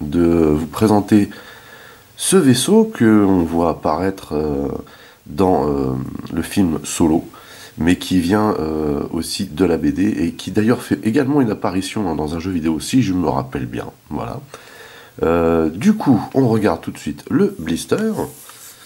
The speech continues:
Donc un, un gros blister, hein, puisqu'a priori c'est, c'est un vaisseau moyen, vous voyez. Donc taille lourd ici, faction de l'Empire, vous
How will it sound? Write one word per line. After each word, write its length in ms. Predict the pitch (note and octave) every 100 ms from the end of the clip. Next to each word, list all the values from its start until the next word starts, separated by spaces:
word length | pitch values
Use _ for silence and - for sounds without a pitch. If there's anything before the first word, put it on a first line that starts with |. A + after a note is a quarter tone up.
| - - - -
Donc 240 | D2+ D2+ -
un, 200 | - E2+
un 40 |
gros 240 | E2 G2
blister, 440 | G#2 F2+ - - G3
hein, 80 | C#3+
puisqu'a 260 | - - D#2+
priori 460 | - E2+ E2 F2 G2+
c'est, 220 | - -
c'est 280 | - C#2+ D2+
un 500 | C#2 C2+ C2 C2 C2+
vaisseau 340 | C#2+ - C#2+
moyen, 320 | C#2 C#2 C#2+
vous 80 | C2+ - - - -
voyez. 220 | B1+ C#2+ - - - - - -
Donc 300 | F2 D#2+ - - _
taille 180 | - A2+
lourd 300 | F#2+ C3+ B2
ici, 360 | E2 - B2+ - _ _ _ _ _
faction 500 | - G#2 - - G2 -
de 300 | F2 F3+ -
l'Empire, 480 | F2+ D#2+ - E2+
vous 60 | D#3